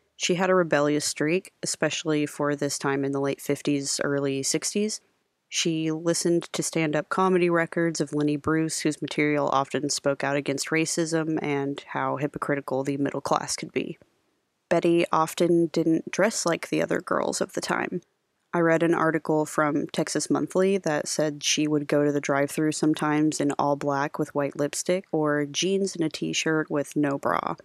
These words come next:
And while that sounds honestly like most of my wardrobe nowadays,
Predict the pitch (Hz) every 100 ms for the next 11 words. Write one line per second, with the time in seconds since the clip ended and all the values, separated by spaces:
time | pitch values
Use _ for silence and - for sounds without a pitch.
0 | _ _ _ 160 151 151 151 156 151 151
1 | 151 151 147 143 - 151 139 143 - -
2 | 147 147 147 - 147 147 143 151 143 -
3 | 139 139 139 147 151 160 156 151 147 160
4 | 190 196 202 -